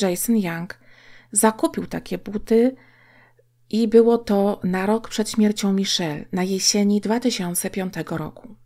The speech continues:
Telefon Jasona zeznaje, że między tylko czwartym października a trzecim listopada, a więc w ostatnim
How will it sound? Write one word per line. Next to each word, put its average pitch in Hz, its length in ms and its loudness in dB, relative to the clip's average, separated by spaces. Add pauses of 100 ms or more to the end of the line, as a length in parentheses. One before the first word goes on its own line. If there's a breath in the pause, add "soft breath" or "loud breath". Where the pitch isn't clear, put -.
(2750)
Telefon 339 600 6
Jasona 214 480 2
zeznaje, 170 600 -4 (280)
że 190 400 0 (420)
między 208 500 6
tylko 320 540 0
czwartym 330 760 0 (180)
października 269 840 0
a 185 120 -4
trzecim 254 560 0
listopada, 175 840 -6
a 190 100 -2
więc 202 280 -2
w - 40 -20
ostatnim 277 840 -2